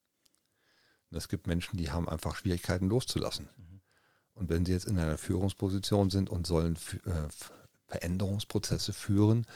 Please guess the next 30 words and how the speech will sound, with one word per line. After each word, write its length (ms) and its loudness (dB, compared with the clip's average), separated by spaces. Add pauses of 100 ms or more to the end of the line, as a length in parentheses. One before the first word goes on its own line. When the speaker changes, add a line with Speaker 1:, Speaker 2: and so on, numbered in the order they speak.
(300)
Speaker 1:
und 100 -6
haben 140 0
selbst 360 4
große 320 0
Probleme 420 -4
loszulassen, 640 -2
dann 100 2
können 220 2
sie 80 2
das 180 2
dort 200 4
sehen. 280 4 (100)
Speaker 2:
Mhm. 240 -18 (640)
Speaker 1:
Dann 180 -4
sehen 160 4
die 100 4
Erwartung 640 2
ist 80 -6
viel 240 -2
höher 240 2
an 160 -2
mich, 360 -4 (800)
aber 160 0
da 140 -2
bin 140 2
ich 160 2
noch 180 -8
nicht. 360 -12
Das 180 -18
heißt, 220 -6